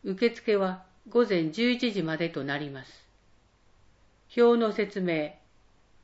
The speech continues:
曜日ごとに各診療科目の担当医師名を読み上げます。月曜日、第一内科、坂本院長。第二内科、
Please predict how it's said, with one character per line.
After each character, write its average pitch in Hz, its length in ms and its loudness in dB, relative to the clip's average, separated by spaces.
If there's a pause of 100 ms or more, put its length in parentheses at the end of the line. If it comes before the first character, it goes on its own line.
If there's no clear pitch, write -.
(320)
曜 240 240 6
日 247 140 0
ご 240 120 4
と 190 160 -2
に 139 240 -6
各 240 300 0
診 240 280 0
療 233 240 4
科 233 140 -2
目 180 260 -2
の 127 140 -6
担 226 380 -2
当 233 160 4
医 214 80 -4
師 233 160 -6
名 165 260 -2
を 120 120 -6
読 170 200 -4
み 196 160 0
上 190 140 2
げ 170 120 -2
ま 143 180 -4
す。 - 60 -20 (1400)
月 185 340 0
曜 220 280 2
日、 - 240 -14 (480)
第 214 220 4
一 226 180 -6
内 190 300 -2
科、 107 200 -8 (520)
坂 196 300 0
本 233 300 2
院 208 220 0
長。 107 360 -8 (920)
第 233 220 6
二 233 160 0
内 202 240 0
科、 - 280 -8